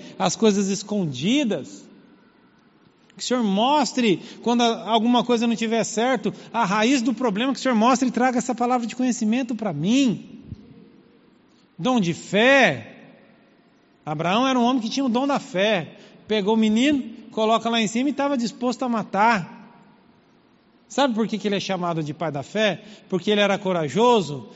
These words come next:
Não. A palavra fala que ele é chamado de pai da fé porque ele cria que Deus poderia trazer aquele menino dos mortos.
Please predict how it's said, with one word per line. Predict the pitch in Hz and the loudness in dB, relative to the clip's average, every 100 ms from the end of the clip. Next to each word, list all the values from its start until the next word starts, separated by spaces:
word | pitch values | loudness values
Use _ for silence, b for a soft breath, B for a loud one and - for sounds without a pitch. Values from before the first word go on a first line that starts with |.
| B B | B B
Não. | 165 180 214 196 143 B B | -4 0 2 0 -2 B B
A | |
palavra | 170 190 190 196 | -4 2 2 0
fala | - 196 180 | -2 -2 -2
que | 190 | -2
ele | 185 | -4
é | |
chamado | 156 180 185 214 202 | -4 -4 -4 -4 -4
de | 185 | -4
pai | 208 | -4
da | 190 175 | -4 -2
fé | 185 | -4
porque | 165 196 | -4 -2
ele | 196 185 | -2 -2
cria | 185 202 | 0 -2
que | 196 | 0
Deus | 175 190 | -2 -2
poderia | 185 190 170 165 185 | -4 -6 -2 0 0
trazer | 180 165 170 | -2 -4 -4
aquele | 175 175 | -4 -4
menino | 165 160 170 | -2 -2 -2
dos | 160 160 | -4 -6
mortos. | 131 135 135 131 120 - | -6 -6 -6 -8 -16 -18